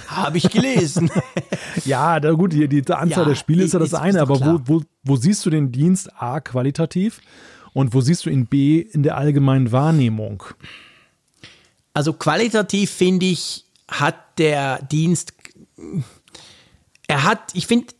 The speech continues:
Speaker 1: er ist eigentlich so das, was ich mir von so einem Dienst grundsätzlich vorstelle. Er hat ein paar wirklich coole Games drin. Er hat tatsächlich eben keine Werbung, kein In-App, keine Links nach irgendwo. Es sind einfach, die Spiele stehen für sich.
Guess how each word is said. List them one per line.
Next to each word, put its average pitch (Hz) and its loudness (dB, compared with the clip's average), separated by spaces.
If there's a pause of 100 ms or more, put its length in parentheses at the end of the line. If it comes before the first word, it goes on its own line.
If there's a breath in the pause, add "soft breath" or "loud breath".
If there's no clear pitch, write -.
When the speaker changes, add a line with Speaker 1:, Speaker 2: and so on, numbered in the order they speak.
(480)
Speaker 1:
er 175 -2
ist 208 -2
eigentlich 208 0
so - 0
das, 170 -2
was 160 0
ich 165 -2
mir 165 4
von 160 0
so 139 -2
einem 143 0
Dienst 156 -2
grundsätzlich 139 0
vorstelle. 190 -2
Er 135 -4
hat 156 -4
ein 143 -2
paar 135 0
wirklich 147 -4
coole 143 0
Games 123 -2
drin. 208 -2 (800 loud breath)
Er 135 0
hat 180 0
tatsächlich 156 0
eben 139 2
keine 165 0
Werbung, 143 0
kein 170 0
In-App, 151 -4
keine 165 0
Links 151 2
nach 139 -2
irgendwo. 139 0
Es 127 -4
sind 151 -2
einfach, 139 -2
die 135 0
Spiele 147 -2
stehen 139 0
für 131 -2
sich. 170 -2